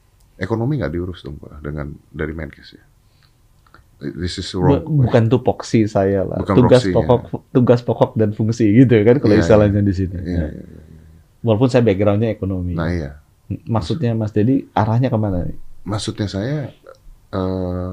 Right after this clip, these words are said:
Speaker 1: with all the P P K M yang diributin orang ini kan sebenarnya adalah mereka susah kerja, susah nyari makan, susah apa, susah apa. Tapi nggak ada apa. Ya, I, I, I, I
Speaker 2: Nah,
Speaker 1: know, I know,
Speaker 2: nggak,
Speaker 1: I know,
Speaker 2: ini,
Speaker 1: bro.
Speaker 2: ini. Kalau aku bilangnya gini.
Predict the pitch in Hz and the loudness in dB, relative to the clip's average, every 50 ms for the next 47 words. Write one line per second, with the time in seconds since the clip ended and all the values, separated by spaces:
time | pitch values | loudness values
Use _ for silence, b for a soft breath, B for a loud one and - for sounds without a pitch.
0 | - - - _ - - - 104 - - 107 107 104 101 95 - - 90 87 - | -12 -16 -20 _ -12 -6 -6 -6 -4 -2 -2 -2 -2 -2 -4 -6 -6 -8 -6 -6
1 | 95 - 85 - - 123 135 123 104 95 87 90 87 87 87 90 87 - 90 82 | -8 -8 -6 -6 -4 -4 -4 -4 -4 -4 -6 -4 -6 -6 -6 -6 -8 -8 -8 -8
2 | 69 80 85 85 87 87 82 90 107 117 - 156 143 - 90 82 80 82 90 107 | -8 -8 -8 -8 -8 -8 -8 -8 -8 -8 -8 -8 -8 -8 -8 -8 -8 -8 -8 -8
3 | 135 110 82 78 76 82 85 80 85 85 85 - 92 - - 90 - 85 80 - | -8 -8 -8 -8 -8 -10 -10 -12 -12 -14 -14 -14 -14 -18 -16 -14 -14 -14 -14 -14
4 | 80 80 80 78 80 78 82 85 - - 80 82 82 78 82 67 - _ - - | -18 -16 -12 -14 -14 -14 -14 -18 -14 -12 -12 -12 -12 -12 -12 -14 -16 _ -12 -12
5 | 85 80 - - 85 80 80 80 - 78 - - - - - - - 80 - - | -10 -10 -10 -12 -12 -12 -12 -12 -16 -18 -16 -16 -16 -16 -16 -18 -18 -20 -20 -20
6 | - - - - - 78 _ _ - b b b b b b b b b 78 - | -18 -16 -16 -16 -16 -18 _ _ -20 b b b b b b b b b -2 0
7 | 147 156 - - 80 80 80 85 76 67 69 101 127 - - - - 73 - - | 0 0 0 -2 -8 -8 -4 -4 -4 -4 -4 -4 -6 -8 -8 -12 -16 -16 -16 -18
8 | _ - - - - - - - - - 147 180 185 - 131 165 185 151 170 151 | _ -20 -12 -8 -6 -4 -2 -2 0 2 2 2 2 2 0 0 2 4 4 4
9 | - 151 120 - 170 190 170 202 185 - 120 120 175 196 160 156 120 - 120 135 | 4 4 2 2 2 4 6 6 4 4 2 2 4 6 6 6 6 4 4 4
10 | 135 107 - - - - - 131 131 - 143 139 156 143 127 117 123 131 135 135 | 4 4 2 -2 -6 0 4 4 4 4 4 4 6 6 6 6 6 6 4 4
11 | 123 110 92 87 82 85 - | 2 2 0 -2 -4 -6 -8